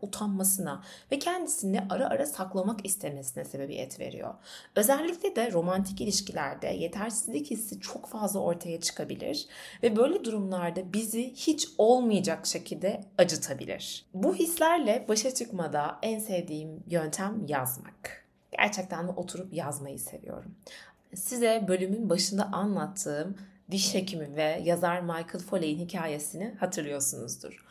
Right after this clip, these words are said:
Orada Michael Foley de aslında kendisinin de aynı histen muzdarip olduğunu itiraf ediyor. Kendisi üniversitede veyahut da lisede öğretmendi sanırım, yanlış hatırlıyor olabilirim. Fakat sahtekar bir yaşlı olduğunu, öğrencilerinin öğrenmesinden korktuğunu,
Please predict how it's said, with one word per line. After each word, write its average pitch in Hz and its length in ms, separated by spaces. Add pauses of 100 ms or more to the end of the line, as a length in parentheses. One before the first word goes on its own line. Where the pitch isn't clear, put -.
Orada 240 540
Michael 226 480
Foley 269 420
de - 280
aslında 269 520
kendisinin 208 840
de 170 140 (120)
aynı 277 260
histen 208 420
muzdarip 185 500
olduğunu 147 320
itiraf 131 540
ediyor. - 340 (280)
Kendisi 302 580
üniversitede 208 880 (140)
veyahut 202 440
da 233 40
lisede 214 360
öğretmendi 170 680
sanırım, 135 400
yanlış 143 360
hatırlıyor 143 380
olabilirim. 139 580 (320)
Fakat - 500 (100)
sahtekar 254 640
bir 240 60
yaşlı 170 380
olduğunu, 160 400
öğrencilerinin 170 840
öğrenmesinden 151 800
korktuğunu, 139 640